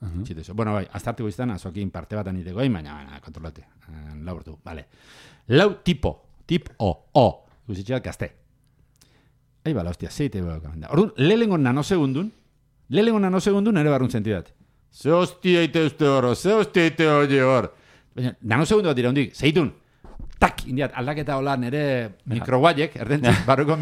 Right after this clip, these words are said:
Speaker 2: mikroguaiek.
Speaker 1: Maxi.
Speaker 2: Maxi guaiek erdentzik eta, hostia, ondo, ondo, ondo, ondo, ondo,
Speaker 1: Ja.
Speaker 2: ah, hostia, hostia, ondo, inde uste. Baino, lehenengo mikrosegundun, nanosegundun, ertetzezik, ze
Speaker 1: Fatxi-,
Speaker 2: hostia ite hori
Speaker 1: fatxa-,
Speaker 2: hor.
Speaker 1: fatxiliek.
Speaker 2: Orduan hori ze paseu da,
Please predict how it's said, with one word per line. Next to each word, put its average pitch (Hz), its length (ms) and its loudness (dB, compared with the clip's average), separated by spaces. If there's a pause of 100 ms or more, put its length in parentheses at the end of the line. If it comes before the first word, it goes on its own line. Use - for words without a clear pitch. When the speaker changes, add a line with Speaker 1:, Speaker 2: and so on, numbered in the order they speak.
Speaker 2:
mikroguaiek. 156 400 4
Speaker 1:
Maxi. 135 440 0
Speaker 2:
Maxi 131 240 0
guaiek 190 320 4
erdentzik 185 320 2
eta, 147 160 4
hostia, 135 220 2
ondo, 127 180 2
ondo, 120 200 2
ondo, 123 200 4
ondo, 135 220 4
ondo, 147 200 2
Speaker 1:
Ja. 190 200 4
Speaker 2:
ah, 196 40 4
hostia, 156 280 0
hostia, 139 180 2
ondo, 185 200 2
inde 160 140 2
uste. 151 260 0 (220)
Baino, 220 840 4 (420)
lehenengo 120 320 -4
mikrosegundun, 113 800 -6
nanosegundun, 110 760 -4 (520)
ertetzezik, 120 600 -10
ze - 140 -4
Speaker 1:
Fatxi-, 170 120 4
Speaker 2:
hostia 143 140 4
ite 131 140 2
hori 117 180 6
Speaker 1:
fatxa-, 98 100 4
Speaker 2:
hor. 90 60 -2
Speaker 1:
fatxiliek. 95 520 0
Speaker 2:
Orduan 208 220 2
hori 202 100 2
ze 175 120 -4
paseu 143 240 -2
da, 123 240 0